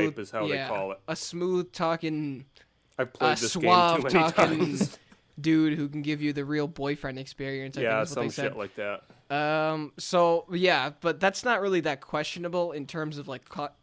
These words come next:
Speaker 2: you know.
Speaker 1: Well, right, and they
Speaker 2: If
Speaker 1: play,
Speaker 2: you're running
Speaker 1: they
Speaker 2: a
Speaker 1: play the whole
Speaker 2: whorehouse,
Speaker 1: sex bot
Speaker 2: yeah.
Speaker 1: thing as a joke,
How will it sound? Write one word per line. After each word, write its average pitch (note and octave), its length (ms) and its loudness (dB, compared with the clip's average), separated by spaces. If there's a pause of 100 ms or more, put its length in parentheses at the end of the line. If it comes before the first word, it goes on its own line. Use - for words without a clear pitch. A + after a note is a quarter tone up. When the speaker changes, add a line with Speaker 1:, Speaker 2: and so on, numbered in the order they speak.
(260)
Speaker 2:
you B3 140 -2
know. D3+ 160 -4 (240)
Speaker 1:
Well, A3 180 12
right, F3 260 10
and E3 120 4
they E3 80 8
Speaker 2:
If A#3 100 10
Speaker 1:
play, G3 80 10
Speaker 2:
you're D#4 80 10
running A#3 280 10
Speaker 1:
they G#3+ 40 8
Speaker 2:
a F#3+ 40 8
Speaker 1:
play F3 100 10
the F3 40 8
whole G3+ 140 10
Speaker 2:
whorehouse, G3+ 300 8
Speaker 1:
sex D3 200 4
bot F3+ 60 0
Speaker 2:
yeah. C3 380 6
Speaker 1:
thing C#3 200 4
as A#2+ 240 2
a A2 80 -4
joke, G#2+ 460 -4